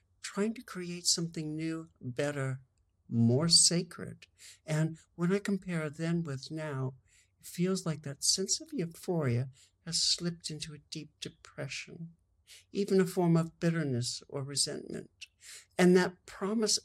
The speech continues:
of redefining your self-identity as a true self is almost obsessively defining what I'm not,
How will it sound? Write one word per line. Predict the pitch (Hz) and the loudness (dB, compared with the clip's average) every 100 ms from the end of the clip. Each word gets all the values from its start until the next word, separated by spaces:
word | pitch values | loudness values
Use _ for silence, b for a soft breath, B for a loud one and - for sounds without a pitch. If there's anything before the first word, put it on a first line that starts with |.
| - | -2
of | 147 143 | -4 -2
redefining | 151 170 180 185 - 160 156 147 131 | 2 2 2 -2 0 2 2 2 2
your | 123 | 2
self-identity | 120 - 156 160 175 170 147 107 92 - 107 - b b _ | 2 2 0 -4 -6 -4 -2 -2 -2 -6 -14 -16 b b _
as | 127 123 | 0 2
a | 120 | 0
true | - 160 | -2 0
self | 160 - 104 87 - - _ _ _ _ - | 0 0 -2 -4 -8 -20 _ _ _ _ -4
is | - - | -4 -2
almost | 165 180 202 170 - | -2 0 0 -4 -6
obsessively | - 131 - 190 190 196 - 127 | -8 -2 -2 -2 -4 -6 -6 -6
defining | 120 120 139 127 127 | -6 -10 -10 -8 -8
what | 131 127 | -8 -6
I'm | 127 123 | -6 -8
not, | 135 139 - | -8 -10 -12